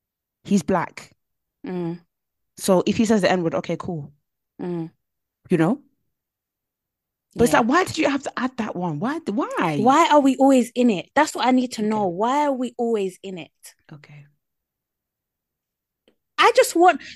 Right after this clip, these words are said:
Speaker 2: do you know what, do you know what it is? I want justice for everyone.
Speaker 1: <laughs>
Speaker 2: I do. I want justice for everyone.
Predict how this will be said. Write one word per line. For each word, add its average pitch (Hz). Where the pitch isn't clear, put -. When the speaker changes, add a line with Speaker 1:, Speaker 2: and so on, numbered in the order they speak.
Speaker 2:
do 339
you -
know 427
what, -
do 285
you 339
know 427
what 339
it 269
is? 285
I 247
want 302
justice 277
for -
everyone. 185
Speaker 1:
<laughs> -
Speaker 2:
I 285
do. 339
I 262
want 320
justice 349
for -
everyone. 208